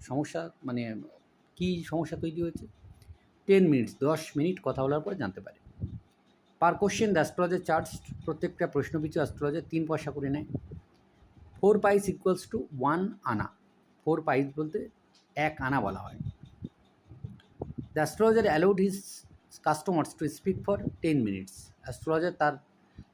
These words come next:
ক্রেতাকে কিন্তু কথা বলতে দেয় দশ মিনিট। The astrologer never opened his mouth till, অ্যাস্ট্রোলজার তার নিজের মুখটা খোলে না যতক্ষণ না পর্যন্ত the clients had spoken for at least ten minutes, তার যে ক্রেতা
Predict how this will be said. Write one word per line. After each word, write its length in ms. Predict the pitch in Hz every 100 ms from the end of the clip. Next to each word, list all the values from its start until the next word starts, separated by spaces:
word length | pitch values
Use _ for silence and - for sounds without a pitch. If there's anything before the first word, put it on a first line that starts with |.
| _
ক্রেতাকে 380 | 139 139 160 170 156
কিন্তু 180 | 165 160
কথা 160 | 135 151 147
বলতে 160 | 147 156
দেয় 120 | 185 135
দশ 120 | 123 -
মিনিট। 220 | 101 98 _ _ - -
The 80 | 135 135
astrologer 360 | - 170 165 151
never 180 | 156 170
opened 220 | 151 156 151
his 80 | 139 135
mouth 200 | 156 - -
till, 180 | 156 226 247 - - _ - - -
অ্যাস্ট্রোলজার 420 | 135 - 160 156 156
তার 100 | 147
নিজের 180 | 139 143 143
মুখটা 220 | 143 151
খোলে 140 | 139 151
না 60 | 165 127
যতক্ষণ 280 | 127 113 147
না 40 | 143
পর্যন্ত 260 | 139 151 175 156
the 60 | 139
clients 320 | 147 151 202 208
had 80 | 165 139
spoken 260 | - - 156 143
for 80 | 139 120
at 60 | 139
least 180 | 165 - 156
ten 100 | 123 101
minutes, 240 | 95 - - - - _ _ _
তার 120 | - 135
যে 60 | 147 -
ক্রেতা 260 | 151 190